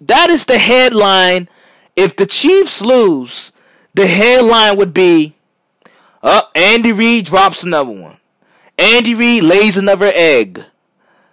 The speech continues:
If the forty-niners lose, the headline would be,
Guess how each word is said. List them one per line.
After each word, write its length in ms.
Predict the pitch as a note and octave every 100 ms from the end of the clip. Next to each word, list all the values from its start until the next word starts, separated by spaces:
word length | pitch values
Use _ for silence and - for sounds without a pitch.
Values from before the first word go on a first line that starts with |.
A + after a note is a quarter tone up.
| _ _ _ _ _ _ _ _ G3
If 160 | G#3
the 100 | A#3
forty-niners 840 | - C#4+ F4 F4+ C#4+ D#4 E4+ F4 B3
lose, 640 | E4 F#4 G4+ F4 - - _ _ _ -
the 100 | F#3+
headline 560 | B3 C#4+ C#4 C4 B3+ B3
would 120 | G#3+
be, 440 | A#3 A#3 A3+ G3+